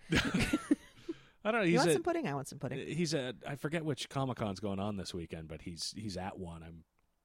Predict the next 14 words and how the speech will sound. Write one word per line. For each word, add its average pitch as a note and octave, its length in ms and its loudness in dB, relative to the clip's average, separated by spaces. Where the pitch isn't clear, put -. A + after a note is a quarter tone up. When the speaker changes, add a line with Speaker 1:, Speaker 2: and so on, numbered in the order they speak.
Speaker 2:
be B2+ 160 2
interested A2 340 -4
to F#2 60 -6
see G#2+ 160 2
if F2+ 100 -2
any F#2+ 160 0
of E2+ 80 -4
the F2 60 -2
news F2+ 260 0
feeds, E2+ 560 -6
you G#2+ 80 0
know, E2+ 100 -4
if E2+ 120 -6
s-, - 120 -10